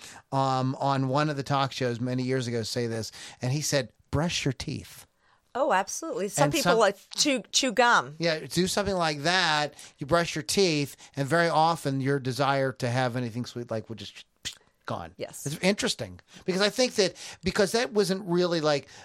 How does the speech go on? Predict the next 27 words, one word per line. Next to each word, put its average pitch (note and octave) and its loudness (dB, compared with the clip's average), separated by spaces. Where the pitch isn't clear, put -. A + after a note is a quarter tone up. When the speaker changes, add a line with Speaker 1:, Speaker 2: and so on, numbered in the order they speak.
Speaker 1:
um, C#3 2
in D#3+ 0
the D3 0
days D3+ 0
when C3+ -2
people C3 -4
ate C3 -4
courses C3+ 0
of G#2+ -4
meals, D3 0
right? C#3+ 0
There E3 2
would D#3 2
be, D3 0
like, C3+ -2
a B2+ -8
sherbet D3 0
or A#2 -6
something B2+ -4
to, B2 -4
or A2+ -4
a A#2 -8
piece D3+ -6
of B2+ -10
fruit D#3 -4
or B2 -8
something B2+ -2